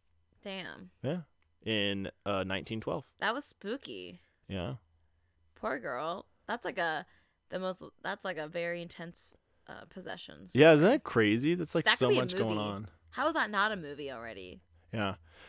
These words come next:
Speaker 2: So a quick little aftermath, little, uh, like, catch up to now. Um, Hubble's book was published in eighteen seventy-nine, uh, you know, the one that's, like, enlarged <laughs>
Speaker 1: Yeah.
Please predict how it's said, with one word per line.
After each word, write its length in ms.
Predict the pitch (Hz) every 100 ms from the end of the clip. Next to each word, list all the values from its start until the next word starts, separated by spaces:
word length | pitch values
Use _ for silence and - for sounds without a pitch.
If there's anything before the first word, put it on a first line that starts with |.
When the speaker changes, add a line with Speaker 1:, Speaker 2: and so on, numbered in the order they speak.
| -
Speaker 2:
So 300 | - 175 160
a 160 | 156
quick 280 | 151 - 185
little 140 | 185 185
aftermath, 540 | 139 147 143 135 139
little, 300 | 139 135 127
uh, 260 | - 120 113
like, 200 | 110 107
catch 240 | - 117
up 140 | 120 -
to 100 | 123
now. 360 | 113 101 123 147 - -
Um, 180 | - 131
Hubble's 320 | 123 151 160
book 240 | 117 135 -
was 120 | 127
published 500 | - 123 123 123 -
in 140 | 120 98
eighteen 300 | 110 - 123
seventy-nine, 720 | 127 131 185 135 98 107 - -
uh, 120 | 110
you 120 | 107
know, 80 | 107
the 140 | 101
one 220 | 101 101 98
that's, 220 | 95 -
like, 200 | 101 98
enlarged 640 | 107 98 95 95 113 - - - - -
<laughs> 260 | 147 -
Speaker 1:
Yeah. 340 | - 190 120